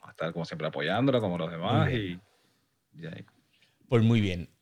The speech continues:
Speaker 2: Más cosas. Siete y media. Esta me la acaban de poner, se me ha actualizado la página ahora mismo. Ingrid Mosquera. Ingrid Mosquera, muchos, muchos la conoceréis porque es profesora de universidad,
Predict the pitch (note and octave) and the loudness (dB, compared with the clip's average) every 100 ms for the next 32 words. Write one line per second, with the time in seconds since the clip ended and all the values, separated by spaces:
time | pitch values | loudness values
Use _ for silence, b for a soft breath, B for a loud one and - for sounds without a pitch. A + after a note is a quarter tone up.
0 | _ _ D#3+ G3+ - A#2+ - F2+ - - | _ _ 2 2 4 2 2 0 -2 -8
1 | - - A3+ B3 E3+ B2+ D3 - A#3 G#3 | 2 4 6 6 4 6 4 4 2 4
2 | E3 C#3+ G3 F#3 D#3+ D3 C#3+ F#3+ A3 - | 4 4 2 4 4 4 2 0 0 0
3 | D3+ E3 G3 E3 C#3+ B2 A#2 D#3 - A3 | 0 0 0 2 2 4 4 2 0 0
4 | A3+ - D3 D3+ C#3 G#2 F#2 F#2+ D#2+ - | 0 2 6 8 6 4 0 -4 -8 -10
5 | _ - G3+ G#3 A#3+ G3+ C#3+ A#2 - B2+ | _ 2 4 6 4 4 2 0 0 2
6 | F#2+ F2 - _ - D3+ F#3 G3+ F3+ D3 | 2 -2 -10 _ -16 -4 0 0 0 -2
7 | - E3+ G3 A3+ B B B B B B | -2 4 4 2 B B B B B B
8 | - B2 D3 G3 - C3+ G#2 C#3 D#3+ C3+ | 0 8 8 8 8 6 8 6 6 4
9 | A2+ A2 A2 G2+ - G2+ D3 E3 - B2 | 2 2 2 0 0 4 6 4 2 -2
10 | A#2 - A#2+ A#2+ - A#2 A2+ A2 G#2+ A2 | -2 -2 -2 0 2 2 4 4 4 4
11 | A2 G#2+ - A#2 B2 C3+ C#3+ | 4 2 2 4 6 6 4